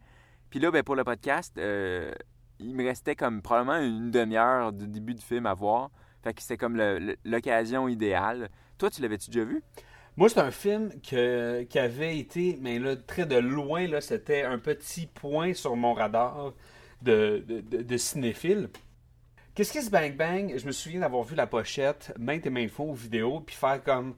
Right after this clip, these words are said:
Speaker 2: Arc, ça a l'air d'un mauvais Lock, Stock and Two Smoking, euh, and Two Smoking Barrels. »
Speaker 1: Ouais.
Speaker 2: Ça avait l'air d'un genre de Snatch. Genre, là, j'avais comme, bleh. Puis,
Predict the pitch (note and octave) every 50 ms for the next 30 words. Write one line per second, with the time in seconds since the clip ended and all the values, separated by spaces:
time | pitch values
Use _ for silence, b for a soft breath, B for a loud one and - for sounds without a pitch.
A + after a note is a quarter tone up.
0 | B B B B B B - G#2+ B2+ D#3 F#3 G#3 - - - - - - - D3+
1 | C3+ C3 C3 C3+ D3 D#3+ E3+ E3+ D3+ D3 C3 A#2 B2+ B2+ B2+ B2 B2+ B2+ B2 B2+
2 | D#3+ D#3+ C#3+ C#3 C3 B2 - - - D#3 D#3 - C#3 B2+ A#2 - D3 C#3 C3 B2
3 | A#2+ A#2 - A2+ A#2 A#2 A#2 A#2+ A#2+ - E3 D#3 - D3 C3+ B2 C#3 C#3 C3+ B2+
4 | A#2+ A#2 A#2 A#2 A#2+ C3 D3 D#3 - A#2 C#3 C3+ D3+ C#3+ - - - - - C#3
5 | B2+ C3+ C#3+ C#3+ D#3 E3+ E3 D3 C3+ B2+ C#3+ D3 D#3 C#3 A#2 A2 - - - C#3+
6 | C3+ B2+ C3 C3+ D3 D3 - - - - - - b b b b b b b b
7 | b b b b b b b - C3+ C#3+ D3+ D3+ D3 D3+ C#3+ D3 C3 B2+ B2 B2+
8 | B2 A#2+ A2+ G#2+ G2 G2 G#2+ A2+ B2 C3 B2 A2 G#2+ A2 - - - B B B
9 | B B - - - A3 C4 C#4+ C#4+ B3 F#3+